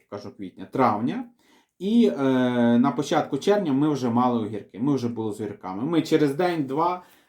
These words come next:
е, через два дня, через день, як нам получалось, але ми завжди були з огірками. Е, цього року дом-, е, домашні так нас не,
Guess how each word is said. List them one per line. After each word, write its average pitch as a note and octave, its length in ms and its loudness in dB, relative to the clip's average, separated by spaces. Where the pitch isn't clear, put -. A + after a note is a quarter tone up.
е, A2 440 -6
через E3 320 2
два D#3 460 0
дня, C3+ 280 -4
через D#3+ 360 -4
день, C3+ 440 0
як C3+ 200 -4
нам A#2+ 200 -4
получалось, A#2+ 540 -6
але A2+ 220 -8
ми A2 140 -8
завжди G#2+ 340 -2
були G#2+ 280 -4
з G2 80 -10
огірками. F#2 520 -16
Е, A2 180 0
цього D#3 340 2
року C#3+ 320 2
дом-, A#2+ 540 -2
е, - 20 -4
домашні A#2+ 720 -2
так A#2+ 260 -4
нас A#2 180 -2
не, C#3+ 120 -6